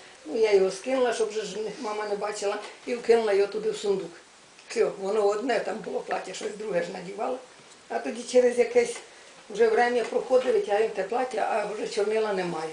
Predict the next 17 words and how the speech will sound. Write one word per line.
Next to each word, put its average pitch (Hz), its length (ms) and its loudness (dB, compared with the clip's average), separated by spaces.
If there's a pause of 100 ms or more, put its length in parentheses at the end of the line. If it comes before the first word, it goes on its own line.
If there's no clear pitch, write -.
Чорнило 202 440 -4
те 208 180 -6
вицвіло. 185 500 -8 (540)
Ну, 196 120 -12
значить, 214 300 -10
його 190 140 -6
сода 277 420 -6
із - 160 -8
тим - 200 -12
же 175 240 -14
ж - 140 -14 (320)
кисляком 208 480 -12 (120)
вилила. 175 420 -14 (760)
Оце 254 240 -16
такі 196 480 -16
моменти 180 600 -12
були. 92 120 -12